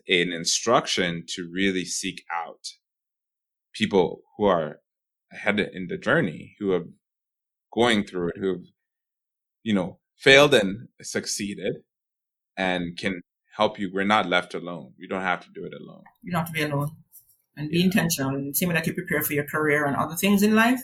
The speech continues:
Speaker 2: prepare for
Speaker 1: Yeah.
Speaker 2: parenting.
Speaker 1: Yeah, intentional.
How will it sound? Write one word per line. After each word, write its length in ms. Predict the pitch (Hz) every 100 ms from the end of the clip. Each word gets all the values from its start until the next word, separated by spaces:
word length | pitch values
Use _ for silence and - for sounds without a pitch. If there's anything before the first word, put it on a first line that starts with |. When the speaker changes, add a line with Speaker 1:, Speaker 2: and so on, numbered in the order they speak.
| - _
Speaker 2:
prepare 260 | - -
for 120 | - -
Speaker 1:
Yeah. 160 | 196
Speaker 2:
parenting. 340 | - - 262 - _ _ - - _ - -
Speaker 1:
Yeah, 280 | 95 80 - _
intentional. 680 | 95 - 113 101 87 -